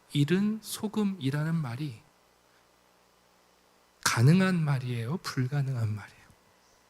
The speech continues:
우리가 항상 오랫동안 얘기해왔어요. 맛 잃은 소금. 그래서 정말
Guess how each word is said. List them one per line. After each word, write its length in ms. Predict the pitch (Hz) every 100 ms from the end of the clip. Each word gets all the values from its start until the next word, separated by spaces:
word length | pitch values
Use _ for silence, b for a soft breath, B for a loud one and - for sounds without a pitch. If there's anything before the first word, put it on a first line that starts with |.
| _ _ _ _ _ _ _ _ _ _ _ _ _ B B -
우리가 240 | 147 208
항상 440 | 247 - 330 330 269
오랫동안 480 | 165 180 - 202 180
얘기해왔어요. 600 | 139 165 139 117 139 127
맛 280 | 113 127 175 - - - -
잃은 400 | 147 156 175 180
소금. 360 | - 147 113 110 - -
그래서 220 | 156 170
정말 440 | - 156 208 156